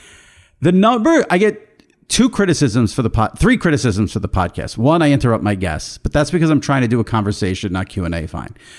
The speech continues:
Two, no one cares about your politics, or if you hate Trump, fine. That's over and done with, so I don't care. And then three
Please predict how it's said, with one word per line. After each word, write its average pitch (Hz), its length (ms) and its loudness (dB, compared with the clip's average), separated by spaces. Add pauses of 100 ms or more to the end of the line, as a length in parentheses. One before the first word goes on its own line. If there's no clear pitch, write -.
(180)
Two, 190 500 4 (1120)
no 160 140 4
one 151 80 2
cares 151 160 2
about 139 160 2
your - 100 2
politics, 127 500 2
or 123 60 0
if 107 100 -4
you 110 80 2
hate 110 160 2
Trump, 98 340 -2
fine. 98 540 -2
That's 107 200 -4
over 101 180 0
and 98 100 -4
done 90 160 -4
with, 85 140 -6
so 85 80 -6
I 71 40 -4
don't 85 140 -6
care. 85 280 -4 (520)
And 135 140 4
then 135 120 4
three 160 760 2